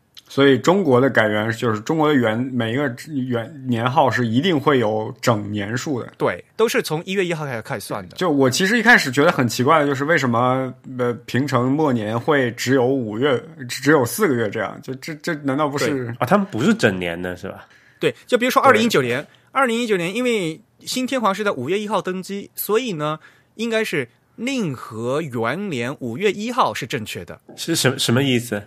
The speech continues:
Speaker 1: 就是一，也就是说，令和元年一月一号这个日期是不存在的。
Speaker 2: 是不存在的。
Speaker 3: 哈？
Speaker 2: 是错的。
Speaker 1: 对。
Speaker 2: 嗯。
Speaker 3: OK，就它的起点并不是一个整数，是在半截中间？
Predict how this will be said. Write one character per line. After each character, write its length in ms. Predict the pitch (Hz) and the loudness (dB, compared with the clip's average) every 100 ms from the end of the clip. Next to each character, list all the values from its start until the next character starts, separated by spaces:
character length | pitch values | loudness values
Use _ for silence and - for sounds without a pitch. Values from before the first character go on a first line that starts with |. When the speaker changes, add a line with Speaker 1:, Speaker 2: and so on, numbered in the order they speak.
| _ | _
Speaker 1:
就 160 | - 143 | 2 4
是 160 | 139 | 4
一， 240 | 147 175 156 | 0 -4 -2
也 140 | 131 | 0
就 100 | 156 | 2
是 60 | 156 | 2
说， 200 | 165 165 147 | 2 0 -2
令 260 | 147 175 | -2 0
和 180 | 123 131 | 2 4
元 240 | 135 117 143 | 4 4 2
年 240 | 131 131 | 0 0
一 60 | 156 | 0
月 180 | 156 | 0
一 120 | 131 135 | 2 4
号 180 | 131 | 2
这 100 | 120 | 2
个 80 | 131 | -2
日 160 | 127 135 | -2 -2
期 140 | - 135 | 0 0
是 60 | 143 | 2
不 140 | 127 | 2
存 180 | 113 123 | 0 2
在 180 | 160 110 | 2 0
的。 80 | - | -4
Speaker 2:
是 60 | |
不 60 | - | -10
存 100 | - | -10
在 160 | - | -14
的。 80 | - - - | -14 -20 -12
Speaker 3:
哈？ 640 | - 104 110 220 262 - - - - | -2 0 4 2 2 -8 -14 -20 -4
Speaker 2:
是 160 | - | -2
错 340 | 214 277 254 107 | -2 0 0 0
的。 140 | 92 | -4
Speaker 1:
对。 320 | 123 110 117 _ _ _ | -4 -4 -6 _ _ _
Speaker 2:
嗯。 100 | 139 | -2
Speaker 3:
OK， 280 | 143 131 107 - - | 0 0 -2 -2 0
就 100 | 170 | 2
它 140 | 185 | 4
的 100 | 202 | 2
起 220 | - - | 0 0
点 200 | 170 131 | 4 2
并 160 | - 190 | 4 0
不 140 | 135 | 0
是 140 | 147 156 | -2 2
一 40 | |
个 80 | 143 | 4
整 320 | 143 127 95 | 4 2 2
数， 220 | 95 151 | -4 -4
是 140 | 131 151 | -4 0
在 120 | 151 | 0
半 240 | 143 196 | 2 0
截 200 | 117 98 | 0 -6
中 180 | 113 156 | -4 -4
间？ 180 | 185 | -4